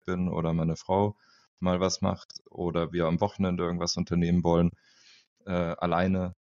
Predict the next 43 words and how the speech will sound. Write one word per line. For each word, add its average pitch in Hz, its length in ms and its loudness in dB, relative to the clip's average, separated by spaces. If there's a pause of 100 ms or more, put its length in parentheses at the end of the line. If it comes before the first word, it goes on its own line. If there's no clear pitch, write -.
(120)
ähm, 85 420 -2
oder 82 240 -2
Me-Time 85 440 -2
oder 82 260 0
wie 92 100 2
auch 87 140 -2
immer, 87 320 2 (120)
dann 82 380 0 (140)
ist - 220 -4
es - 160 -2
einfach 80 280 -2
besser, 85 320 0
wenn 82 140 2
man 82 100 0
das - 300 -2
irgendwie 82 280 -2
gefühlt 82 540 -10
in - 140 -4
der 82 140 2
Woche 87 220 -4
vorher 80 300 2
abstimmt. 98 420 0 (840)
Da 85 180 0
sehen 85 140 0
wir 82 80 -2
dann 85 140 2
auch 85 140 2
so, 80 280 -6
wer 80 160 -2
wann 78 200 -2
was 80 120 -4
vorhat 95 460 0 (600)
und 82 260 -2
was 78 180 2
so - 120 -4
ansteht. 78 480 -4
Und 76 340 -2
das 78 200 0
hilft 82 280 0
uns 80 200 2
auf 78 160 -2
jeden 78 200 0
Fall, 76 400 0